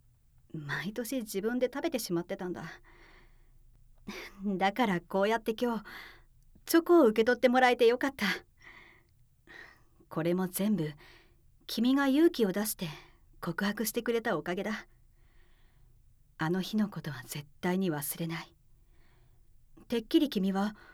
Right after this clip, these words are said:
僕を友達としか見てないと思っていたから、好きだって言われた時は驚いたよ。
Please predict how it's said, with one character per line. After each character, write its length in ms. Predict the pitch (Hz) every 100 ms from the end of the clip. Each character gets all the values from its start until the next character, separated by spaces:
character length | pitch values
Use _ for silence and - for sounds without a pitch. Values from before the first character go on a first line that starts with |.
| - - - - -
僕 420 | 185 226 - 220
を 80 | 160
友 300 | - 165 185
達 220 | 220 214
と 100 | 254
し 100 | -
か 140 | -
見 220 | 165 180 214
て 100 | 190
な 140 | 202
い 80 | 240
と 120 | 185
思 140 | 160
っ 60 | 196
て 100 | -
い 60 | 160
た 100 | 185
か 100 | 151
ら、 200 | 143 - - - _ _ _ _ _ _ _ _ _
好 60 | - - -
き 140 | 233
だ 120 | 170
っ 20 | 190 _ _
て 100 | 165
言 100 | 151
わ 60 |
れ 100 | 165
た 120 | 180 214
時 240 | 214 240
は 80 | 175
驚 280 | 170 190 233
い 60 |
た 100 | 240
よ。 160 | 175